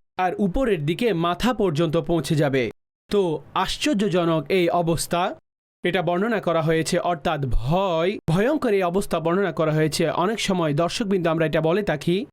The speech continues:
শুনি আর ইগনোর করে থাকি,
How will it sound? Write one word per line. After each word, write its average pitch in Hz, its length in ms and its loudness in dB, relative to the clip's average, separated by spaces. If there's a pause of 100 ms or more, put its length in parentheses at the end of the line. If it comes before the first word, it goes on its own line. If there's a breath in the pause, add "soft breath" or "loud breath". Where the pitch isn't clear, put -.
(480)
শুনি 208 500 0
আর 175 220 0 (100)
ইগনোর 196 360 2
করে 165 220 0
থাকি, 147 440 -2